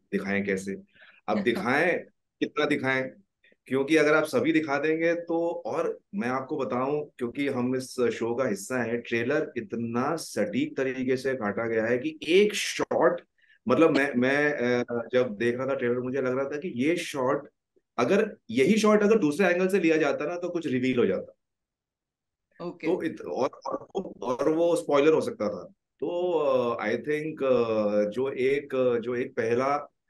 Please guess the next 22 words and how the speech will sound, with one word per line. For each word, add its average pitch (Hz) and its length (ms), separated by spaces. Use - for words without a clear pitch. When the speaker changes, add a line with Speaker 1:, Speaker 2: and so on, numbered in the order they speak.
Speaker 1:
जो, 120 240
अ, 107 500
you 107 80
know, 131 200
पहली 117 240
feel 131 460
या 113 80
पहला 110 280
जो 123 180
वो 123 80
चीज 120 360
जाना 107 260
चाहिए 110 320
था 101 340
कि 120 80
ये 123 160
एक 131 220
mass 117 300
entertainer 110 520
है, 135 140
एक 127 280
classy, 208 640